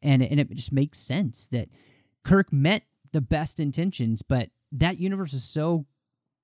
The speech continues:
fracked up, it, it still didn't help, you know? Uh, so I, even the best Kirk speech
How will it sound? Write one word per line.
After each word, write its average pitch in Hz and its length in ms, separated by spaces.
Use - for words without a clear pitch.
fracked - 560
up, 190 220
it, - 180
it 170 180
still 175 300
didn't 123 280
help, - 260
you 135 200
know? 151 240
Uh, 117 320
so 139 220
I, 127 220
even 185 400
the 165 40
best 175 300
Kirk 185 260
speech - 600